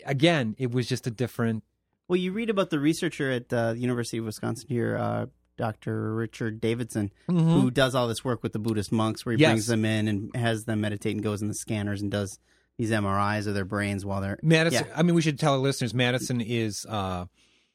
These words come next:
Speaker 1: one of these places that we have a very large Tibetan population.
Speaker 2: Mm-hmm.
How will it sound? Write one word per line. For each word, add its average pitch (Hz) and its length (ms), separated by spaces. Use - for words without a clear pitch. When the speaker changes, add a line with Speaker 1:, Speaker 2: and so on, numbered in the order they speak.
Speaker 1:
one 135 200
of 127 40
these 123 160
places 123 440
that 113 100
we 113 160
have 110 160
a 101 40
very 113 260
large 107 400
Tibetan 107 380
population. 98 680
Speaker 2:
Mm-hmm. 107 220